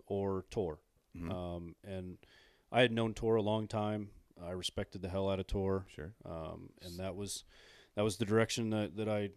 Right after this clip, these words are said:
Speaker 1: that I chose. I was
Speaker 2: Some
Speaker 1: like,
Speaker 2: of
Speaker 1: "I'm
Speaker 2: your
Speaker 1: gonna go play
Speaker 2: teammates
Speaker 1: for the
Speaker 2: were
Speaker 1: big
Speaker 2: already
Speaker 1: man."
Speaker 2: there. Were, were headed there.
Speaker 1: A couple of 'em were already headed there. Yeah.
Speaker 2: Yep. And your, your dad played at S C I
Speaker 1: Yep.
Speaker 2: back in the day.
Speaker 1: Player, player coach.
Speaker 2: Yeah.
Speaker 1: Play-, <laughs>
Speaker 2: Player
Speaker 1: player
Speaker 2: coach?
Speaker 1: coach, yeah.
Speaker 2: Didn't realize that.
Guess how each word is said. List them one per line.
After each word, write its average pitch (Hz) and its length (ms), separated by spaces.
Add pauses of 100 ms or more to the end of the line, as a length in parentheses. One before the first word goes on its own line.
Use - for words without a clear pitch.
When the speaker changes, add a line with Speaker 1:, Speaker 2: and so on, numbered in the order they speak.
Speaker 1:
that 107 100
I 107 100
chose. 120 340
I 92 60
was 90 80
Speaker 2:
Some 127 160
Speaker 1:
like, - 0
Speaker 2:
of - 0
Speaker 1:
"I'm 127 80
Speaker 2:
your 113 80
Speaker 1:
gonna 107 160
go - 20
play 117 120
Speaker 2:
teammates 107 140
Speaker 1:
for 107 60
the - 0
Speaker 2:
were - 40
Speaker 1:
big 107 60
Speaker 2:
already 104 140
Speaker 1:
man." 110 80
Speaker 2:
there. 104 320
Were, 104 160
were 101 120
headed 104 260
there. 101 160
Speaker 1:
A - 400
couple 127 220
of 120 60
'em 120 40
were 120 80
already 117 160
headed 117 180
there. 117 200
Yeah. 113 180
Speaker 2:
Yep. 92 100 (120)
And 92 180 (120)
your, 107 280
your 101 120
dad 110 360 (760)
played 104 360
at 87 220
S 87 180
C 98 180
I 90 140
Speaker 1:
Yep. 117 300
Speaker 2:
back 95 220
in 92 60
the 87 60
day. 87 320
Speaker 1:
Player, 127 340
player 123 380
coach. 139 520 (240)
Speaker 2:
Yeah. 107 200
Speaker 1:
Play-, - 20 (200)
<laughs> - 160
Speaker 2:
Player 139 180
Speaker 1:
player 147 200
Speaker 2:
coach? - 120
Speaker 1:
coach, 156 400
yeah. 131 260
Speaker 2:
Didn't 120 120
realize 123 420
that. 78 220